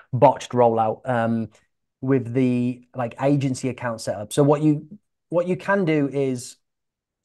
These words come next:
it depends how many sites you've got and, and how, um,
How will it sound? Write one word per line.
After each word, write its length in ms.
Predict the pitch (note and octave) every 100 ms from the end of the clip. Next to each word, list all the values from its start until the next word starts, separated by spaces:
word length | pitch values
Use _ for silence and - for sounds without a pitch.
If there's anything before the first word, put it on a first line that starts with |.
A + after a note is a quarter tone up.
| -
it 100 | D#3
depends 260 | F3 G#3+
how 160 | - F#3+
many 120 | F#3+
sites 280 | - D#3+ C#3+
you've 100 | B2
got 240 | C#3+ B2
and, 240 | B2 A#2+ A#2
and 240 | B2+ B2 A#2
how, 580 | - C#3 B2+ B2+ B2 _ _ _ _
um, 600 | A#2 A#2 A2+ A2+ A2+